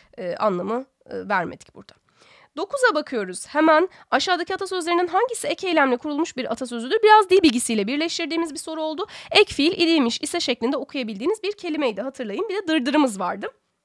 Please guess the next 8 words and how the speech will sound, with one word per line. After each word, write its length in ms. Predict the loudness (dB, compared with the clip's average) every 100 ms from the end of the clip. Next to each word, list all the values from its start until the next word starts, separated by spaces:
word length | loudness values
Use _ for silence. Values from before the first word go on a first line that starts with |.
| _ _ _ _ _ _ _ _ _ _ _ _
İkisinden 540 | -8 -6 -2 2 2
birini 220 | 2 -2 -2
göreceğim. 400 | -2 -4 -10 -12 -20 _ _ _ _ _ _ _ _ -20 -20 _
Bakarsan 560 | -2 2 4 4 4 4
bağ, 160 | 4
bakmazsan 640 | 4 4 2 0 2 2 4
dağ 200 | 4 4
olur. 440 | 0 -6 -8 -10